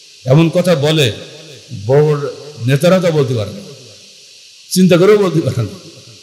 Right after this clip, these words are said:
এজন্য মানুষ যে যেটাই বলে খেয়াল করতে হবে। জ্ঞানীদের কাজ হলো ওখান থেকে ওটা গ্রহণ করে তার ভিত্তিতে কাজ করা। عن أبي هريرة رضي الله عنه قال: قال رسول الله صلى الله عليه وسلم: "من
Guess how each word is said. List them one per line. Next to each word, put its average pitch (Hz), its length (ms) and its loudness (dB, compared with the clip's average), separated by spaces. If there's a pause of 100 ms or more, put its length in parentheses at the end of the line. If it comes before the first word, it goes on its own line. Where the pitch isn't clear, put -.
(500)
এজন্য 151 300 2
মানুষ 147 480 -4
যে 151 160 -4
যেটাই 156 340 -4
বলে 139 260 -4 (380)
খেয়াল 180 200 2
করতে 160 320 -6
হবে। 107 180 -6 (300)
জ্ঞানীদের 147 300 -4
কাজ 147 240 -4
হলো 180 280 -6 (600)
ওখান 151 260 -2
থেকে 165 160 -6
ওটা 151 240 -6
গ্রহণ 156 320 -2
করে 170 160 -8
তার 147 220 -10
ভিত্তিতে 131 320 -12
কাজ 113 200 -10
করা। - 220 -18 (1000)
عن 127 160 -14
أبي 135 180 -10
هريرة 139 440 -6
رضي 127 240 -8
الله 123 260 -6
عنه 110 280 -12
قال: 113 200 -10
قال 117 280 -14
رسول 113 300 -16
الله 110 420 -8
صلى 117 240 -6
الله 110 220 -6
عليه 110 140 -10
وسلم: 107 380 -8 (1600)
"من 147 160 -2